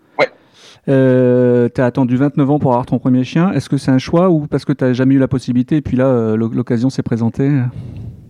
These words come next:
Speaker 1: Alors, dans ma famille élargie, on a toujours eu, euh, il y a toujours eu des chiens. J'ai toujours, euh, ma mère, elle m'a toujours surnommé l'ami des bêtes. Tu me disais, un chien, euh,
Speaker 2: Je vois ce que tu
Speaker 1: on
Speaker 2: veux
Speaker 1: peut
Speaker 2: dire.
Speaker 1: pas l'approcher cinq minutes après, c'était
Speaker 2: Ouais, c'est
Speaker 1: mon,
Speaker 2: ça.
Speaker 1: mon copain, tu vois.
Speaker 2: <laughs>
Speaker 1: Euh, mais nous, on était, on était plutôt chat parce que un chat, c'est quand même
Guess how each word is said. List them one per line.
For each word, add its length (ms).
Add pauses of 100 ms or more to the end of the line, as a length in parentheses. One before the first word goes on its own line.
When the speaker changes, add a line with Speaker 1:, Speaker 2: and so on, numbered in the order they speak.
(140)
Speaker 1:
Alors, 300
dans 680
ma 260
famille 320
élargie, 380
on 100
a 60
toujours 440
eu, 140
euh, 100 (440)
il 60
y 20
a 40
toujours 300
eu 60
des 80
chiens. 260
J'ai 140
toujours, 320
euh, 180
ma 140
mère, 140
elle 40
m'a 80
toujours 220
surnommé 340
l'ami 220
des 80
bêtes. 300 (140)
Tu 80
me 60
disais, 320
un 120
chien, 280
euh, 160 (100)
Speaker 2:
Je 120
vois 80
ce 80
que 80
tu 100
Speaker 1:
on 40
Speaker 2:
veux 60
Speaker 1:
peut 60
Speaker 2:
dire. 60
Speaker 1:
pas 80
l'approcher 380
cinq 200
minutes 220
après, 180
c'était 200
Speaker 2:
Ouais, 80
c'est 40
Speaker 1:
mon, 80
Speaker 2:
ça. 60
Speaker 1:
mon 100
copain, 320
tu 160
vois. 220 (240)
Speaker 2:
<laughs> 260
Speaker 1:
Euh, 680
mais 100
nous, 120
on 80
était, 440
on 80
était 160
plutôt 240
chat 260
parce 180
que 280
un 80
chat, 160
c'est 140
quand 100
même 160